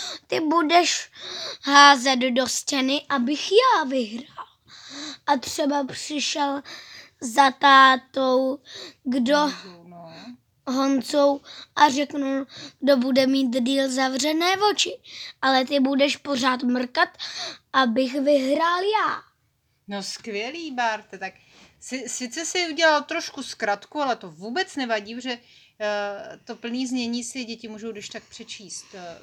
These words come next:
Speaker 2: přečíst v tom textu. Ale přesně tak, Drnda Brnda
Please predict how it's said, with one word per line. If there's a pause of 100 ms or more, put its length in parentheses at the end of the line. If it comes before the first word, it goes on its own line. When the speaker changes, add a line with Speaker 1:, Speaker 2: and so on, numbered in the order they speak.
Speaker 2:
přečíst
v
tom
textu. (560)
Ale
přesně
tak, (140)
Drnda
Brnda